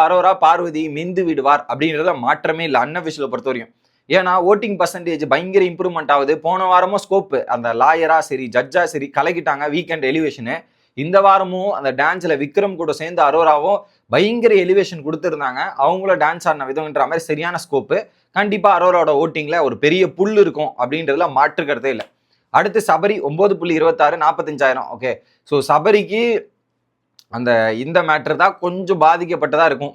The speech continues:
But பெருசா நெகட்டிவும் சபரிக்கு பெருசா இல்ல. அதுல சாண்ட்ரா விஷயம் மட்டும்தான். அதை தாண்டி சபரிக்கு ஒரு க-, போன வாரத்துல இருந்து கொஞ்சம் ஓட்டு புஷ் ஆயிருக்குன்றது நம்மளால பார்க்க முடியுது. சபரிக்கும் அரோராக்கும் ஒரு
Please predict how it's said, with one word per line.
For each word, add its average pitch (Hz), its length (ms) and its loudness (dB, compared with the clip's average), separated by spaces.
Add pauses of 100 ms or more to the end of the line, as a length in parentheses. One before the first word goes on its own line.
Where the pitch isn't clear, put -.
But 135 160 -2 (160)
பெருசா 185 280 2 (120)
நெகட்டிவும் 170 500 -4
சபரிக்கு 143 340 -2
பெருசா 135 220 -2 (100)
இல்ல. 120 120 0 (460)
அதுல 131 200 0 (100)
சாண்ட்ரா 180 300 2 (100)
விஷயம் 156 280 -8
மட்டும்தான். 160 360 -2 (300)
அதை 208 180 2
தாண்டி 240 320 2
சபரிக்கு 208 420 2
ஒரு 170 140 2
க-, 151 280 4
போன 185 220 0
வாரத்துல 190 260 4
இருந்து 208 180 -4
கொஞ்சம் 143 260 -2
ஓட்டு 180 220 0
புஷ் 156 220 -6
ஆயிருக்குன்றது 151 520 -2
நம்மளால 131 340 0
பார்க்க 135 200 0
முடியுது. 110 300 -4 (380)
சபரிக்கும் 233 600 2 (420)
அரோராக்கும் 202 480 2
ஒரு 165 120 4